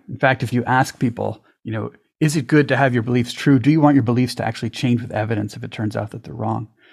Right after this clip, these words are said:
People don't always say yes. You know, a significant portion of, of people in the U S will answer that question, "No, it's, you know, it's important to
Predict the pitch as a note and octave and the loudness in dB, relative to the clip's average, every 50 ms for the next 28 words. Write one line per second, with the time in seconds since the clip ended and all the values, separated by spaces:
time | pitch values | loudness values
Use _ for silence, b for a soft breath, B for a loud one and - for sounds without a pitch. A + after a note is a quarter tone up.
0 | b b b b b b _ - C4+ B3+ - - D#4+ C4+ A#3+ A#3+ A#3 A3+ - - | b b b b b b _ -2 -2 -2 -2 -2 0 2 4 4 4 2 2 2
1 | G3+ F3+ D3+ D3 F3+ A3 - - - - - - - - B2 A#2+ B2+ C3 C#3 C3 | 2 2 4 4 4 4 2 0 -4 -12 -14 -14 -10 -6 -2 0 2 2 2 0
2 | A#2+ - - D3 D#3+ F#3 G3+ F3+ E3 C#3+ - - D3+ D3+ C#3+ - - C#3+ C3+ B2 | -2 -2 -4 -4 -2 -2 0 2 2 2 2 2 2 2 4 4 4 4 4 4
3 | A#2+ C3+ B2+ A2+ - C#3+ C3+ B2+ C3 B2+ A#2 A#2 A#2+ A#2 A#2+ A#2+ A#2 - A#2+ A2 | 2 0 -2 0 2 0 0 2 0 0 2 2 2 2 2 0 0 -2 -2 -2
4 | A2 A2+ - - A2+ A2 A2 - - G#2+ G#2 - - A2 G#2+ A2 A#2+ A#2+ A#2 A2+ | -2 -2 -2 -2 -4 -4 -4 -4 -4 -4 -4 -2 -2 0 2 4 4 4 4 4
5 | G#2+ A2 - - B2 G#2+ G#2+ - A#2+ A2 - - C#3 C#3 B2+ B2 A#2 A2 - C3 | 2 0 -4 -4 -2 -2 -2 -2 -4 -4 0 2 2 4 4 4 2 0 0 0
6 | A#2+ A#2 A2 G#2+ | 2 2 0 0